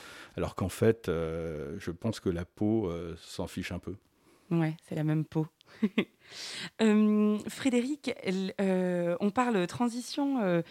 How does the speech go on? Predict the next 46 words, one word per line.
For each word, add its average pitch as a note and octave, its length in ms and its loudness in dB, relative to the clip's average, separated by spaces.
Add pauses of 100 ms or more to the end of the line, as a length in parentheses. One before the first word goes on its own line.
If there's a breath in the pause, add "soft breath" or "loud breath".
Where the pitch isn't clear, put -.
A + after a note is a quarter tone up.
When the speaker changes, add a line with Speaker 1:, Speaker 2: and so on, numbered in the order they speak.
(260 loud breath)
Speaker 2:
et G3+ 60 4
vous, B3 160 -2
vous, G#3+ 200 -2 (160)
vous F#3 280 2
avez, G3 320 6
euh, D#3+ 360 6
vous F3 160 -2
êtes F#3 160 2
actif - 440 -4
dans G#3 100 4
l'année G#3+ 260 4
thématique G#3+ 480 -2
des A#3+ 100 4
transitions. A3 540 2
Euh, A3+ 140 8
on G#3 120 8
vous G3 260 0
a, A3 180 6
euh, F#3 140 4 (420 loud breath)
euh, F#3 100 12
rencontré B3 440 6
dans A#3 80 10
les G#3+ 160 10
années G#3+ 140 10
thématiques G#3+ 380 6
avec F#3+ 160 2
le F3+ 120 0
Bien F#3+ 200 0
Manger A#3 280 0
l'année G#3+ 180 -2
dernière, G3 460 0
qui A3 200 -2
a F3+ 80 4
tourné A#3 280 0
autour G#3+ 260 0
des F#3 160 0
algues A3 220 0
déjà. F#3+ 360 0 (440 loud breath)
Et G3 80 0
donc, A3+ 300 0
euh, F#3+ 340 2
cette G#3+ 240 -4
année, A3+ 340 0
euh, F3 180 4
c'est, A3+ 380 6
euh, F3 140 8